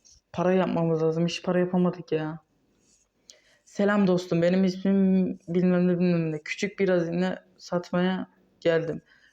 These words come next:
Bence epey bir ilgini çekeceğini sence." Bence de şeker ilgili. Güzel bir şeye benziyor.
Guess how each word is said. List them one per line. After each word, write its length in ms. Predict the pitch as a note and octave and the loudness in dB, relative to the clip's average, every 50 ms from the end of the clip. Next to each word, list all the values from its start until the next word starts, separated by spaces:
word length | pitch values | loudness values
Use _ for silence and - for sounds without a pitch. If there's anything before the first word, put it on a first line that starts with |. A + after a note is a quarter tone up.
| _ - | _ -2
Bence 220 | F3 F3+ F3+ F3 F3+ | 0 0 2 4 2
epey 300 | F3+ F3+ G3 F#3+ F#3 E3+ | 2 4 2 0 2 2
bir 120 | F#3 F3+ | 2 2
ilgini 360 | F3+ F3 E3 E3 E3+ F3+ F3 | 2 2 0 0 0 -2 -2
çekeceğini 400 | - - F3 E3+ E3+ F3 F3 F3 | 0 0 0 0 2 2 0 -2
sence." 400 | E3+ - E3 D#3+ D#3+ D#3+ E3+ E3+ _ _ _ _ _ _ _ _ _ _ _ _ _ _ _ _ _ _ _ _ _ | -2 -4 -6 -6 -6 -8 -10 -14 _ _ _ _ _ _ _ _ _ _ _ _ _ _ _ _ _ _ _ _ _
Bence 320 | - D#3+ D#3+ D#3+ D#3+ E3 E3+ | -4 -2 -2 0 0 0 0
de 60 | F3+ | 0
şeker 340 | F3 - F#3+ F3+ F3+ F#3 E3 | -2 0 -2 -2 0 0 0
ilgili. 360 | E3+ E3 E3 E3+ D3+ D#3 D#3+ D#3 - _ _ | 0 -2 -2 -2 -4 -4 -4 -6 -10 _ _
Güzel 260 | - E3 D#3 E3 E3 D#3+ | -6 -2 0 2 0 0
bir 100 | E3 - | -2 -6
şeye 200 | - - E3 E3 | -2 -2 0 0
benziyor. 360 | E3 D#3+ D3+ D3+ F#3 - | 0 -2 -4 -6 -8 -10